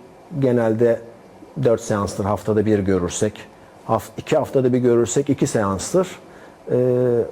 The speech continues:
on beş yıllık ilişki problemiyle geliyorsun. E, bir ayda çözülmedi diye seanslara devam etmiyorsan, e, yani bunun sorumluluğu tabii danışanın kendisine ait. Yani danışman ya da terapist, e,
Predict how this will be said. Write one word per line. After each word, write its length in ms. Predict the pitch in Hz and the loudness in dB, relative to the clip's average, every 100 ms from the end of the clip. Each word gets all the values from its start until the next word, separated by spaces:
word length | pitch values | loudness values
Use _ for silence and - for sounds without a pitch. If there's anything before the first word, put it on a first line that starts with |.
| - | 0
on 200 | 151 143 | 2 2
beş 180 | 120 131 | 0 0
yıllık 200 | 123 123 | 0 2
ilişki 260 | 120 - | 0 -2
problemiyle 720 | 131 123 120 123 123 113 117 113 | -2 0 2 2 2 2 2 0
geliyorsun. 540 | 139 127 110 92 - 170 | 0 2 2 0 -4 -6
E, 140 | 135 123 | -4 0
bir 140 | 139 | 2
ayda 300 | 120 120 123 | 2 2 0
çözülmedi 840 | - 127 127 127 117 110 120 131 - 120 | 0 0 2 2 2 2 4 2 0 -2
diye 320 | 120 117 113 - - - - - | 2 4 2 -4 -18 -20 -20 -18
seanslara 560 | - 127 117 113 117 117 | -4 -2 0 0 2 4
devam 300 | 117 117 120 | 4 4 2
etmiyorsan, 640 | 117 107 92 - 170 190 - - - - - - | 0 -2 -4 0 -2 -2 -6 -18 -20 -20 -14 -2
e, 40 | |
yani 280 | 131 120 117 | 0 2 0
bunun 140 | 120 113 | 0 0
sorumluluğu 600 | - 120 113 110 123 143 | 0 2 2 2 0 0
tabii 240 | 117 120 | 0 0
danışanın 500 | 113 104 110 139 190 - - - - | 0 -2 -2 0 0 -4 -18 -20 -2
kendisine 480 | 120 117 107 143 | 0 2 0 0
ait. 260 | 139 101 82 - - | 0 0 -4 -10 -4
Yani 340 | 113 107 107 107 104 127 - - - 143 | 0 2 0 -2 -6 -12 -18 -18 -12 -4
danışman 600 | 127 113 - 117 113 160 | -2 -2 -2 0 0 2
ya 160 | 147 110 | 2 2
da 80 | 107 | 0
terapist, 720 | - 98 92 113 175 - - - - - - - | -2 -4 -2 0 0 -2 -16 -20 -20 -20 -14 -6
e, 400 | 113 107 101 101 | -2 0 0 -2